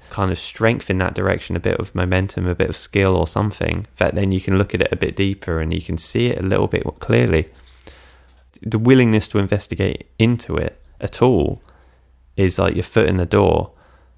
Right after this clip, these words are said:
You know, it's, it's, I think it's important to have compassion and kindness towards yourself with this and not let it become heavy. It's just open investigation, continuous investigation,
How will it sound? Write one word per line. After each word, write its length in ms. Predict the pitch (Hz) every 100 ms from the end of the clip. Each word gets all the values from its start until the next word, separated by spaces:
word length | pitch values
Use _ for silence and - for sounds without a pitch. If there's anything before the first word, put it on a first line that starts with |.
| _ _ _ -
You 80 |
know, 160 | 107 95
it's, 200 | - -
it's, 400 | - - - - _ -
I 60 | -
think 180 | 117 90
it's 100 | 87
important 420 | 85 98 - -
to 60 |
have 240 | 90 85 -
compassion 460 | 92 90 95 -
and 120 | 80 78
kindness 640 | 90 92 85 80 - - - -
towards 300 | 85 82 -
yourself 500 | - 78 80 - - - -
with 160 | 85
this 220 | 78 80 90
and 120 | 90
not 200 | 92 95
let 160 | 90
it 80 | 82
become 300 | 82 90 85
heavy. 480 | 90 90 85 80 - _ - - _ -
It's 420 | 82 - - - 120
just 280 | 85 - -
open 360 | 95 92 - 87
investigation, 840 | 82 82 - - 82 80 85 - -
continuous 640 | - - 92 92 82 -
investigation, 800 | 76 76 - 78 78 78 -